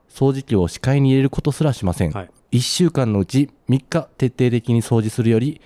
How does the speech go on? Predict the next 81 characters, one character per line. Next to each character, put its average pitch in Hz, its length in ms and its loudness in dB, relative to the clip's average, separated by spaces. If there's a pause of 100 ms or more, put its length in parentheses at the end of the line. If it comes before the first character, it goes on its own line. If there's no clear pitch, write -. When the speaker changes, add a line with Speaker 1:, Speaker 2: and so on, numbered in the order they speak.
(240)
Speaker 1:
六 139 200 0
日 151 120 -2
く - 120 -4
ら 160 80 2
い 127 80 0
程 135 240 -2
よ 151 120 2
く - 100 -2
掃 120 200 0
除 110 120 -2
す - 100 -8
る 117 80 2
方 107 240 0
が 131 200 -2
ト 135 200 0
ー - 20 0
タ 120 100 -2
ル 107 100 2
で 131 240 0
部 135 40 -2
屋 120 100 2
が 104 100 0
き 123 120 -6
れ 117 100 2
い 104 60 2
な 92 60 0
気 98 140 -4
が 90 80 2
し - 140 -6
ま 92 100 0
す - 80 -10
し、 - 60 -12
Speaker 2:
は 123 180 2
い。 - 40 -10 (280)
Speaker 1:
体 143 180 0
力 147 220 -2
的 151 200 -2
に 175 60 4
も 175 100 2
百 - 280 -4
の 120 100 2
力 110 320 -2
で 170 200 0 (220)
掃 107 220 0
除 101 140 2
を 98 40 4
す - 120 -4
る 104 80 2
と - 360 -2
他 131 220 -4
の 156 100 0
家 151 140 -2
事 139 120 0
に 110 80 2
割 107 140 -6
く 101 120 -2
リ 92 80 0
ソ 139 180 0
ー - 40 0
ス - 120 -8
が 160 160 -2
な 123 100 -2
く 117 100 0
な 107 100 2
っ - 60 -12
て 98 100 -4
し - 100 -8
ま 87 80 0
い 82 40 0
ま 82 120 2
す。 - 160 -14
Speaker 2:
う 95 40 -18
ん。 90 40 -16 (380)
Speaker 1:
何 139 180 2
か 120 140 0
良 151 140 4
い 180 140 -6 (100)
お 107 100 -4
知 - 180 -4
恵 98 80 2
を 175 280 2